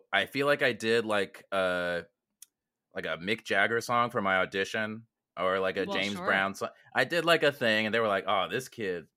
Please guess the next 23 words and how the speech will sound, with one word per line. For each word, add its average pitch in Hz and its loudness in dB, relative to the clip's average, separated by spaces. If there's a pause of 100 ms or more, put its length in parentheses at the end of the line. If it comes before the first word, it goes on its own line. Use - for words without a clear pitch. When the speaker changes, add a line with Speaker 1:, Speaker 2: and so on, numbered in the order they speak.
(200)
Speaker 1:
this 110 -8
kid 110 -6
is 85 -8
the 90 -8
Rum 82 -2
Tum 76 -4
Speaker 2:
<laughs> 80 -4
Speaker 1:
Tugger." 80 -8 (200)
Speaker 2:
That's 220 0
our 226 4
Rum 226 -4
Tum 240 -4
Tugger 269 2
Speaker 1:
That's, 240 -2
Speaker 2:
there. 262 -2
Speaker 1:
that's - 4
our 120 6
Rum 131 4
Tum. 147 4
Speaker 2:
<laughs> 415 -12 (680)
Speaker 1:
And 110 2
so, 110 4
uh, 101 4